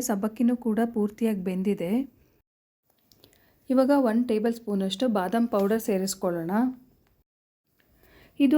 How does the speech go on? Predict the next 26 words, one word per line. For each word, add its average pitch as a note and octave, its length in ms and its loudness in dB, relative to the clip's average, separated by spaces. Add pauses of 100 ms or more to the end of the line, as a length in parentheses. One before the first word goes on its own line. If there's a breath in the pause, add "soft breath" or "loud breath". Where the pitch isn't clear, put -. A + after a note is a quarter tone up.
ಆಪ್ಷನಲ್. A#3 540 0
ನೀವು C4 160 4
ಇದ್ರ A#3+ 160 2
ಬದಲು B3 320 2 (360)
ಕಂಡೆನ್ಸ್ಡ್ B3 420 0
ಮಿಲ್ಕ್ A#3 300 0
ಆದ್ರೂ A3 220 0
ಯೂಸ್ G#3+ 240 4
ಮಾಡ್ಕೋಬೋದು F#3+ 600 -4
ಅಥವಾ A3 320 0
ರೆಗ್ಯುಲರ್ A3+ 440 0
ಮಿಲ್ಕ್‌ನೇ G#3+ 520 0
ಇನ್ನೊಂದ್ G#3+ 240 2
ಸ್ವಲ್ಪ A3 280 -2
ಜಾಸ್ತಿ G3+ 420 -4
ಆ್ಯಡ್ F#3+ 260 -2
ಮಾಡ್ಕೋಬೋದು. F3+ 720 -2 (1120 soft breath)
ಬಾದಾಮ್ C4 360 4
ಪೌಡರ್ನ B3 420 2
ನೀಟಾಗಿ A3+ 340 2
ಮಿಕ್ಸ್ A3 220 -4
ಮಾಡ್ಕೊಂಡಾದ್ಮೇಲೆ F#3+ 920 -2 (440 loud breath)
ಒಂದ್ B3 160 2
ಕಾಲ್ B3+ 240 2
ಸ್ಪೂನ್ A3+ 300 2
ಅಷ್ಟು G3+ 360 -2